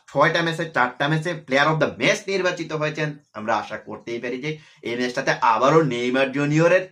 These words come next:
ইন্ডিভিজুয়াল পারফরম্যান্সে করিন্থিয়ান্সকে হারিয়ে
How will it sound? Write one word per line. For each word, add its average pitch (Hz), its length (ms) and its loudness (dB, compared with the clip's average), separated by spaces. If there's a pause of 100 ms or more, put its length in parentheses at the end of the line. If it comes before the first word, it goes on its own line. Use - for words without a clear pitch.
(140)
ইন্ডিভিজুয়াল 247 600 2 (160)
পারফরম্যান্সে 151 640 -2 (200)
করিন্থিয়ান্সকে 113 800 -8 (120)
হারিয়ে 127 420 0